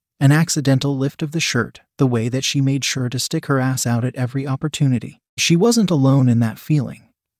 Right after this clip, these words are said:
but he liked to make her wait when his desire for her could stand it. At any rate,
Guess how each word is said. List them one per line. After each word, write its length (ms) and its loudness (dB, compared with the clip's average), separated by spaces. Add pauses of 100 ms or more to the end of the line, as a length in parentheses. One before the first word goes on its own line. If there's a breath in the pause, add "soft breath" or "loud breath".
(120)
but 120 6
he 100 6
liked 300 2
to 80 0
make 240 2
her 100 2
wait 300 0
when 160 2
his 160 0
desire 440 -2
for 180 -4
her 120 -2
could 180 -4
stand 360 -2
it. 200 -20 (220)
At 160 4
any 180 4
rate, 380 2